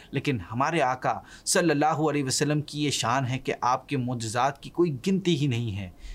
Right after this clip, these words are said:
یعنی اللہ پاک نے آپ کو بے شمار معجزے عطا فرمائے، اور آپ کا سب سے بڑا معجزہ جو اللہ پاک نے عطا فرمایا وہ قرآن مجید ہے۔ آج بھی یہ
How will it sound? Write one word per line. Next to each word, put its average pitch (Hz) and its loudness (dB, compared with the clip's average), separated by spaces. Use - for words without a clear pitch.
یعنی 143 0
اللہ 135 0
پاک 131 0
نے 135 0
آپ 120 -4
کو 117 2
بے 175 2
شمار 135 2
معجزے 120 -2
عطا 107 -2
فرمائے، 101 -6
اور - 0
آپ 139 0
کا 135 0
سب - 0
سے 180 2
بڑا 139 2
معجزہ 127 0
جو - 2
اللہ 170 2
پاک 135 2
نے 135 0
عطا 117 -2
فرمایا 107 -2
وہ 139 4
قرآن 123 0
مجید 110 -4
ہے۔ 98 -8
آج 170 2
بھی 170 4
یہ 143 2